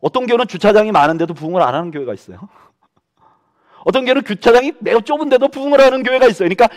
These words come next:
이분이 말하는 모든 프린시플이 다 맞는 교회가 없어요, 세상에. 그래서 저 나름대로 고민을 했어요. "아니, 도대체 뭐 때문에 이럴까?"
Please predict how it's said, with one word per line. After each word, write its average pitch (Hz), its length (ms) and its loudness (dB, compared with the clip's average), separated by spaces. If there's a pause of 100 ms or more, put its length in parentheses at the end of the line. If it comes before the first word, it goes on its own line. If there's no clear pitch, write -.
(180)
이분이 233 340 -2
말하는 226 520 0
모든 220 340 -2
프린시플이 220 520 -6
다 165 200 0
맞는 190 340 -2
교회가 143 320 2
없어요, 180 280 2
세상에. 131 380 -8 (3000)
그래서 214 220 -8
저 202 160 -4
나름대로 156 560 0 (280)
고민을 160 320 -4
했어요. 117 240 -6
"아니, 165 120 -12
도대체 151 340 -14
뭐 113 140 -8
때문에 156 340 -8
이럴까?" 85 360 -16